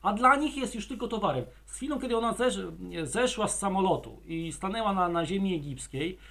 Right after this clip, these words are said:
to już była dla nich tylko i wyłącznie towarem, rzeczą. Gdy facet, tak, facet jest, mm, facet jest, e, e, istotą ludzką, kobieta już nie. I to trzeba wiedzieć.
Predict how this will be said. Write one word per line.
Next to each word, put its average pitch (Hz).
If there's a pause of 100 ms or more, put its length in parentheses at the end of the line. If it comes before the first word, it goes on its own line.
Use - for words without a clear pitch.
(160)
to 202
już 208
była 240
dla 214
nich 208
tylko 233
i 214
wyłącznie 196
towarem, 135
rzeczą. - (440)
Gdy 151
facet, 233
tak, 113
facet 135
jest, 131 (100)
mm, 117 (380)
facet 285
jest, 190
e, 165
e, 135 (1400)
istotą 185
ludzką, 185
kobieta 202
już 233
nie. 110 (1120)
I -
to 127
trzeba 123
wiedzieć. 123